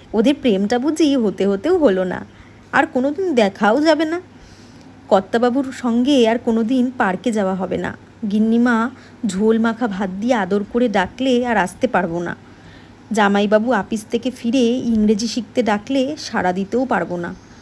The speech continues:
আর মুক্তা দিদি আমাকে ছাড়া তো থাকতেই পারে না, তাই তো অশান্তি হবে জেনেও আমাকে সঙ্গে এনেছিল। ও মুক্তা দিদি গো, তোমাকে ছাড়া থাকতে আমারও যে খুব কষ্ট হবে। কিন্তু পিসি দিদার কি একটুও কষ্ট হবে না?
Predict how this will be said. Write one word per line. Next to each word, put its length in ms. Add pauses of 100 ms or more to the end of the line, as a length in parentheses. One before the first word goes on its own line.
(100)
আর 140
মুক্তা 400
দিদি 340 (400)
আমাকে 320
ছাড়া 220
তো 120
থাকতেই 520
পারে 240
না, 200 (340)
তাই 240
তো 100
অশান্তি 460
হবে 200
জেনেও 460
আমাকে 280
সঙ্গে 380
এনেছিল। 440 (580)
ও 80
মুক্তা 380
দিদি 280
গো, 280 (760)
তোমাকে 320
ছাড়া 420 (320)
থাকতে 400
আমারও 340
যে 120
খুব 180 (120)
কষ্ট 320
হবে। 280 (760)
কিন্তু 260
পিসি 260
দিদার 300
কি 120
একটুও 340
কষ্ট 260
হবে 260
না? 220